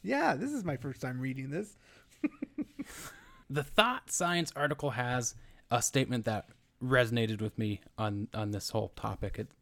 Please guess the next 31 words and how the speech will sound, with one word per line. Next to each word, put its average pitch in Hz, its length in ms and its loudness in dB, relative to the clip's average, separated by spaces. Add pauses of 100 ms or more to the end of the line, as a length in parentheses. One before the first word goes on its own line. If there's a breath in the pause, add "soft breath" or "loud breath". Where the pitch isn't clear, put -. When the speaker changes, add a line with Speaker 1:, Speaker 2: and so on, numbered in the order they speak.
(480 loud breath)
Speaker 2:
it 107 120 -8
states, - 420 0 (380 loud breath)
"It - 140 -2
seems 220 600 4
that 139 200 4
with 160 180 4
our 151 140 6
haste 175 460 2
in 135 160 6
using 160 300 4
algorithms 123 720 0
for - 140 -2
generating 120 500 2
the 110 60 -2
perfect 139 460 10
piece 151 240 -2
of 143 160 -2
content 113 540 -2
for - 120 -14
each 123 280 -2
user, 113 360 0 (280 loud breath)
we 123 100 2
have 123 140 2
forgotten 139 480 2
what 135 100 4
it's 120 180 -4
like 120 200 0
to - 100 -6
stumble 156 500 2
upon 139 360 2
it 131 120 0